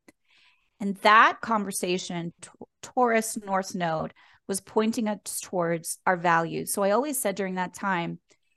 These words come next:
it's like our values were going through the eye of the needle. And anything that didn't sort of fit through that precise space was falling away. Things were shifting.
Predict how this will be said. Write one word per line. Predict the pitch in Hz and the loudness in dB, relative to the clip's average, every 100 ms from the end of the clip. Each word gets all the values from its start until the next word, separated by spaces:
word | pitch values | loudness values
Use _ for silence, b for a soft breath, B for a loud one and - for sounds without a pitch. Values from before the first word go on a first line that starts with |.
| _ _ - | _ _ -6
it's | 214 247 | 0 2
like | 233 | 4
our | 285 | 2
values | 220 185 190 185 | 6 4 4 0
were | 190 | -4
going | 180 175 180 | -2 -2 -2
through | 208 | -2
the | 190 - | -2 2
eye | 165 | 2
of | 185 175 | 2 0
the | |
needle. | 170 165 160 - 220 - _ _ _ _ - | -4 -4 -4 -6 -8 -14 _ _ _ _ -8
And | 208 | -4
anything | - 226 277 269 - 233 | 0 2 2 0 -8 -2
that | 202 196 | -2 -2
didn't | 196 196 214 - _ - | -4 -2 -2 -6 _ -12
sort | - - - | -10 -8 -10
of | - | -12
fit | - 220 - | -2 -2 -2
through | 233 | -2
that | 208 180 | 0 0
precise | - 190 - 180 - | -2 -4 -2 -2 -4
space | - 185 170 262 - - _ _ _ | -4 -2 -2 -2 -6 -8 _ _ _
was | 208 208 | -2 -2
falling | - 185 170 165 | 4 4 4 2
away. | 156 156 - - _ _ - | -2 -4 -4 -10 _ _ -10
Things | 190 196 - | -6 -4 -4
were | 190 | -4
shifting. | - 175 - - - - | -2 -2 -4 -14 -12 -14